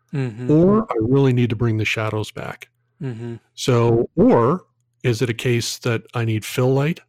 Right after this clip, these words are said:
Speaker 2: Uh, so I'm gonna use an off-camera flash or something like that. Am I gonna use a reflector to try to add some light in to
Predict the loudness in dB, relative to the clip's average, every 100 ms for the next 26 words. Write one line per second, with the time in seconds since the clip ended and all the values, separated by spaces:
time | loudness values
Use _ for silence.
0 | _ _ _ _ _ _ _ _ -20 _
1 | -8 -4 -2 -2 -4 -6 -10 -12 -8 -6
2 | -6 -8 -8 -8 -6 -6 -6 -6 -8 -8
3 | -10 -10 -6 -4 -4 -4 -6 -6 -6 -6
4 | -6 -6 -4 -6 -8 -10 -10 -8 -6 -6
5 | -6 -8 -8 -6 -4 -2 -2 -4 _ -12
6 | -8 -6 -6 -6 -4 -4 -4 -2 0 0
7 | 2 0 -2 -4 -8 -8